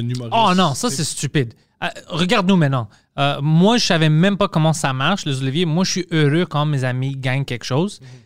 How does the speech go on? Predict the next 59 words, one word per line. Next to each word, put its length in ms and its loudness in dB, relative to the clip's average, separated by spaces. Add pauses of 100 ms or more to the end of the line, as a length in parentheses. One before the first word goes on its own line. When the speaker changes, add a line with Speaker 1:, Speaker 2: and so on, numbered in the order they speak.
(140)
Speaker 2:
mais 420 4 (380)
je 280 2
m'en 280 4
fous. 300 0 (200)
Si 240 -8
t'avais 240 0
gagné 360 2
l'Olivier 360 2
ou 200 4
non, 380 6 (320)
pour 220 6
moi, 300 6
ton 220 0
podcast, 400 -2
c'est, 100 -4
c'est 300 -4
encore 440 0
une 140 4
top 220 -2
podcast, 500 -2
puis 140 0
t'es 100 0
mon 120 2
ami, 220 2
ça 160 -6
change 240 0
rien. 220 2 (260)
Gère, 380 0
Gère 180 0
a 80 0
pas 140 -2
gagné, 480 2
j'adore 400 0
Gère, 320 -2
puis 140 -2
j'adore 320 -2
son 100 -2
podcast. 420 -4
Speaker 1:
Mhm. 300 -8
Speaker 2:
Ça 160 -2
a 40 0
rien 340 2
à 80 -2
faire. 260 -4
C'est 200 -6
Speaker 1:
T'as 40 0
Speaker 2:
juste 200 0
Speaker 1:
raison. 120 -14
Speaker 2:
quelque 140 -2
chose 160 -2
d'extra. 440 -4
Moi, 140 0
je 100 2
m'en 120 0
fous. 120 -6
Puis 120 -4
pour 160 -6
le 80 -2
podcasting, 580 -4